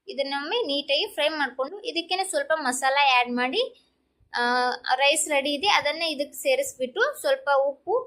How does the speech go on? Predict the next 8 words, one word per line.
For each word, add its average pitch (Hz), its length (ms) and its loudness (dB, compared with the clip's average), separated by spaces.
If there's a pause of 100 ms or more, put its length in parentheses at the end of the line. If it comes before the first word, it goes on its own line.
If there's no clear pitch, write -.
(180)
ಆ, 233 200 4
ಕೊತ್ತಂಬರಿ 262 540 -4
ಹಾಕಿದ್ರೆ 269 680 0
ರೆಡಿ 254 240 2
ಆಗ್ತದ್ರಿ 247 680 0
ರೈಸು. 233 640 -2 (2750)
ಫ್ರೆಂಡ್ಸ್, 294 440 -2 (440)
ಇವಾಗ 285 300 -2